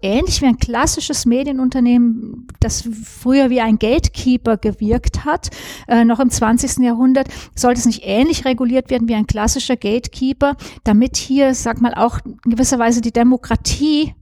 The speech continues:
lebbar bleibt, damit klar ist, dass hier nicht nur Fake News verbreitet werden, nicht nur Lügen und nicht nur Hate Speeches und Ähnliches. Ist ein ganz schwieriges Problem,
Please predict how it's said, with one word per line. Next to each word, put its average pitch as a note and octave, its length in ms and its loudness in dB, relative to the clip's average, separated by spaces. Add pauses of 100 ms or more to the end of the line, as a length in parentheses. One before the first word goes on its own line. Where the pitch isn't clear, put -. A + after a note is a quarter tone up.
lebbar G3+ 680 0
bleibt, F3 420 -8
damit A3 320 0
klar G#3+ 380 0
ist, - 240 0
dass A#3+ 140 0
hier B3+ 140 0
nicht A#3 240 2
nur B3+ 160 4
Fake A#3 360 -2
News C4+ 160 0
verbreitet A#3 600 -2
werden, A#3+ 260 0
nicht A#3+ 180 0
nur B3+ 100 4
Lügen A#3+ 240 2
und B3 80 4
nicht A#3 160 0
nur A#3+ 100 4
Hate A3 140 0
Speeches - 460 -6
und A#3+ 100 -4
Ähnliches. A#3 440 0 (460)
Ist - 160 0
ein G#3+ 100 2
ganz A#3+ 280 2
schwieriges C#4 480 -2
Problem, A3 460 -2